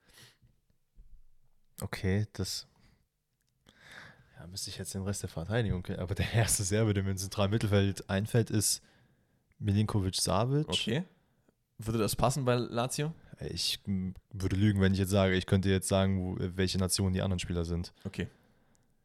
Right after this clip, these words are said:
Speaker 2: Ich hab, ich hab, ich hab, wir
Speaker 1: Ja,
Speaker 2: können da
Speaker 1: gib,
Speaker 2: die
Speaker 1: geh
Speaker 2: Elf
Speaker 1: mal, geh
Speaker 2: weiterbauen.
Speaker 1: weiter.
Speaker 2: Der zweite Z M ist ein Kolumbianer.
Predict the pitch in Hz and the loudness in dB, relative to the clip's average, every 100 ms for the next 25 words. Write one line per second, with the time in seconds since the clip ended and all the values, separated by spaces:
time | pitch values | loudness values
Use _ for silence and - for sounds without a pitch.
0 | _ _ _ _ _ _ _ _ _ _ | _ _ _ _ _ _ _ _ _ _
1 | _ _ _ _ _ _ _ _ _ _ | _ _ _ _ _ _ _ _ _ _
2 | 113 156 - 165 165 - 175 127 107 98 | 2 4 4 4 2 0 -2 -2 4 8
3 | 180 175 - 107 104 104 - 107 95 95 | 8 6 4 4 6 6 6 6 6 2
4 | - - _ _ _ _ - - 160 180 | -2 -12 _ _ _ _ -4 4 4 4
5 | 123 117 90 139 - 123 - - - 139 | 2 -2 -2 -4 -6 -6 -4 -2 2 2
6 | 104 110 107 - | 2 0 -4 -8